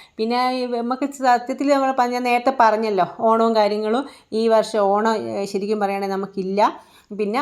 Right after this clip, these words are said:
ഇവരൊരു ഗിഫ്റ്റായിട്ട് ഇത് വാങ്ങാനുള്ള ഉള്ളതിനെ കൊണ്ട് മാത്രം നമ്മൾ എന്ത് ചെയ്താന്ന്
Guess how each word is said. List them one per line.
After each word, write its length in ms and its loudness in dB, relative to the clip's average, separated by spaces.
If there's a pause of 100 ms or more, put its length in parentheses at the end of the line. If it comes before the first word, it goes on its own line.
(140)
ഇവരൊരു 340 0
ഗിഫ്റ്റായിട്ട് 600 0
ഇത് 100 -4
വാങ്ങാനുള്ള 720 0
ഉള്ളതിനെ 340 -2
കൊണ്ട് 220 -2
മാത്രം 360 -2
നമ്മൾ 160 -2
എന്ത് 180 -2
ചെയ്താന്ന് 400 0